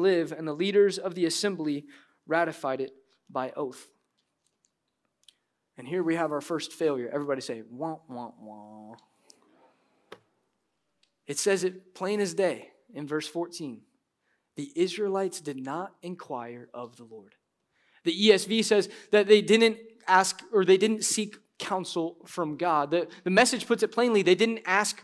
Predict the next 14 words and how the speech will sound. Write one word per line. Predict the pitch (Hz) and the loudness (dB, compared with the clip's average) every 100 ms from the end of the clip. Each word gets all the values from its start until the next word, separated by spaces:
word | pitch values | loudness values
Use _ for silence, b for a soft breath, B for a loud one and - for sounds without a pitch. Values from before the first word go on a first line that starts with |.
| 165 | 0
God | 175 180 180 | 4 4 2
about | 165 160 190 165 | 0 6 6 6
it. | |
You | 160 | 0
see, | - | -2
the | 214 226 | -2 -2
Israelites | 285 269 277 262 247 | -2 4 6 6 6
made | 220 254 | 4 4
a | 240 - | 4 0
treaty, | - 277 247 196 214 B 233 | -4 -4 -4 -4 -8 B 6
they | 233 240 | 8 8
made | 254 262 240 | 6 4 4
a | 233 | 4
decision | 214 202 - 269 175 175 | 6 4 4 -2 -2 -4